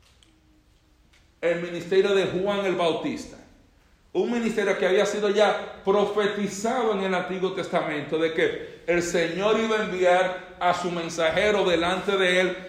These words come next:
para preparar el corazón de la nación para la venida del Señor. Y él comienza a decir, ese mensajero en el Antiguo Testamento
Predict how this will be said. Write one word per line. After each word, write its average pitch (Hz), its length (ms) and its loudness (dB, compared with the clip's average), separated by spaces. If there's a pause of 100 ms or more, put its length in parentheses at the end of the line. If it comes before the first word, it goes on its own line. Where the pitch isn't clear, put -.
(280)
para 208 360 6
preparar 196 680 2
el - 40 -4
corazón 196 600 2
de 202 120 4
la 190 120 2
nación 180 680 -2 (460)
para 214 580 4
la 165 140 4
venida 165 360 2
del 180 140 0
Señor. 208 400 -4 (1700)
Y 180 80 0
él 208 100 6
comienza 214 300 -2
a 208 40 2
decir, 208 280 -2
ese 262 440 2
mensajero 202 880 4 (360)
en 185 160 0
el 196 140 4
Antiguo 226 520 2
Testamento 175 1000 0